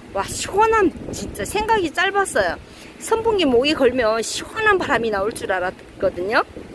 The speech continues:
선풍기는 선풍기였어요. 뜨거운 바람이 올라왔어요. 그래갖고 목에 걸고 있는 부분이 더 뜨거워갖고 벗어버렸어요. 시원한 데서는 괜찮은데,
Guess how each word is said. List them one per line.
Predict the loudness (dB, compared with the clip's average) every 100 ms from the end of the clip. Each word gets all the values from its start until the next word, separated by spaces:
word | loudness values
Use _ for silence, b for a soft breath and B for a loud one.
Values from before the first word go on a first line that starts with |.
| B B -12
선풍기는 | -4 -4 2 4 4 2
선풍기였어요. | 2 -2 -2 0 2 2 2 0 0 0 -4
뜨거운 | -4 0 2 4
바람이 | 4 2 0
올라왔어요. | -2 0 0 -4 -6 -6 -6 -4
그래갖고 | 0 2 0 -2 -2 -2 B B B B
목에 | 0 2 2 0 -8 -14 2
걸고 | 4 4 0
있는 | 2 0
부분이 | -2 -6 -4 -2 -2 -4
더 | -6 -8
뜨거워갖고 | -4 2 4 4 2 0 -2 -2 -2 B B -10
벗어버렸어요. | -6 0 2 2 0 -2 -6 -4 -6 -14 -20 -20 -20 -20 -20 -20 -20 -20 -16 -16 -14 -16 -16 -14 -12 -10
시원한 | -6 0 2 4 4 4 4
데서는 | 2 2 -4 -2
괜찮은데, | -4 -2 -4 -2 2 2